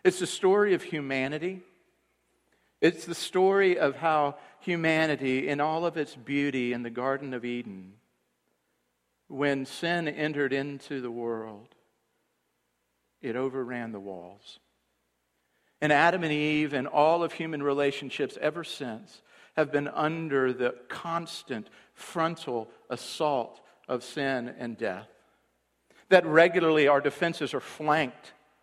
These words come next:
uh, by the forces of evil who come and they find the weak spots within our walls a-, and they run over. Or they come and we, we try to protect our loved ones.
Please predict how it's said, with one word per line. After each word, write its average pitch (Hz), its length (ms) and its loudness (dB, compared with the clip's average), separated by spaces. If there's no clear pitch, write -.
uh, 139 100 8
by 143 320 6
the 131 120 -2
forces 156 440 2
of 127 100 -4
evil 135 380 -2
who 156 100 6
come 165 340 2
and 147 120 0
they 143 140 6
find 175 420 2
the 147 120 -2
weak 143 300 -2
spots - 480 0
within 147 260 -2
our 143 160 2
walls 131 460 4
a-, 175 160 4
and 170 120 4
they 147 100 6
run 151 340 2
over. 143 540 2
Or 180 260 8
they 170 120 6
come 180 460 2
and 160 260 4
we, 175 400 4
we 156 80 4
try 170 200 4
to 160 80 4
protect - 600 0
our 139 140 6
loved 151 320 4
ones. 139 360 -2